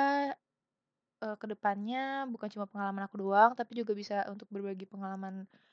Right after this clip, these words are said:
yang lain gitu. At least teman-teman aku mungkin dengan, eh, ceritanya masing-masing. Pokoknya aku yakin sih dari tema ini banyak banget hal yang bisa dikembangin gitu, yang mungkin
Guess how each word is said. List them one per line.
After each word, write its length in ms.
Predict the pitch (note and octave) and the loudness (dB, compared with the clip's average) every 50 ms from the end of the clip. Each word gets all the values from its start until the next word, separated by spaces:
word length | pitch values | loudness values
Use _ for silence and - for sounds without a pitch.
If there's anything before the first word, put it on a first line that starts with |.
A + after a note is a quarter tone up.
| _ _ - | _ _ -14
yang 160 | A3 G#3 G#3+ | -12 -6 -2
lain 320 | G#3+ A#3+ C#4 D4 D4 D4 C#4+ B3 | 0 0 0 -2 -6 -12 -12 -12
gitu. 160 | G#3 G3 G3+ - _ | -12 -12 -14 -14 _
At 160 | - A3+ - | -16 -16 -14
least 320 | - C#4+ C#4+ - - - _ _ | -14 -14 -14 -14 -18 -20 _ _
teman-teman 480 | - C4+ C4 C4 C4 C4 B3+ C4 C4+ C4 | -18 -16 -16 -14 -14 -14 -12 -14 -14 -16
aku 160 | _ - E4+ F4+ | _ -8 -6 -4
mungkin 480 | F4+ F4 E4+ E4+ E4 - - F4+ F4+ F#4 F#4+ - _ _ _ _ _ _ _ _ - | -4 -6 -6 -8 -12 -6 -4 -4 -4 -4 -6 -14 _ _ _ _ _ _ _ _ -8
dengan, 320 | C4 C4 B3+ B3+ B3+ B3+ B3+ B3+ B3+ B3+ B3+ C4 B3+ C4 C4+ - _ _ _ _ _ _ _ _ - _ _ _ _ - B3+ | -8 -6 -4 -4 -4 -4 -4 -8 -10 -12 -12 -14 -14 -16 -18 -20 _ _ _ _ _ _ _ _ -20 _ _ _ _ -4 -2
eh, 120 | C4 B3+ C4 | -2 -2 0
ceritanya 400 | - C#4 C4 - C4 C4 C4 B3+ | 0 -2 0 0 0 -2 0 -2
masing-masing. 800 | C4 C4 - - C4 B3+ B3 B3 B3 B3 - - C#4+ D#4+ F4 E4+ - - - - _ _ _ _ _ _ _ - - | -4 -4 -4 -4 -4 0 0 0 0 2 0 0 0 -2 -4 -8 -16 -20 -20 -20 _ _ _ _ _ _ _ 0 2
Pokoknya 400 | A#3+ A#3 A#3 A#3 A#3+ C#4+ C#4+ - | 6 8 10 8 8 8 8 10
aku 80 | D#4 | 10
yakin 320 | C4+ A3+ G3+ - - A#3+ B3 | 10 10 8 6 0 -8 -6
sih 320 | - A#3+ A3 G#3+ A3 A3 | -4 -2 2 2 4 6
dari 480 | G#3+ G#3 G3+ G#3 G#3 G#3 G#3 G#3 G#3 - | 6 6 4 4 0 0 -2 -2 -2 0
tema 240 | - G#3+ G#3 G#3 | 0 2 2 2
ini 400 | G3+ G3+ G3+ G3+ A3+ C4 C#4 C4 B3 - | 0 0 0 0 0 0 0 -2 -2 -4
banyak 320 | - - G#3+ G#3+ G#3 G#3 | -2 0 2 2 2 4
banget 320 | G#3+ G#3 G3+ G#3 A3 C4 - - | 4 4 6 8 8 8 8 6
hal 160 | - A#3+ B3+ C4 | 6 6 6 6
yang 180 | A#3+ A#3 A#3 A#3+ B3 A#3 | 2 -2 -6 -8 -12 -14
bisa 240 | A3 - - G#3+ G#3 | -14 -12 -10 -10 -10
dikembangin 720 | G3+ - - G#3 G#3+ G#3 G3+ G3 G3 G3+ G3+ G3+ G#3 A#3 B3+ C4 | -10 -10 -12 -10 -8 -6 -6 -6 -6 -8 -8 -8 -10 -12 -14 -18
gitu, 240 | B3+ B3 - - C4 C4 | -20 -20 -16 -12 -12 -10
yang 160 | B3 A3+ A3 | -10 -10 -10
mungkin 640 | A3 G#3+ G#3+ G#3 G#3 G#3 G#3 - A#3 A#3 A#3 A3+ A#3 | -10 -10 -10 -10 -10 -10 -10 -12 -12 -14 -16 -16 -18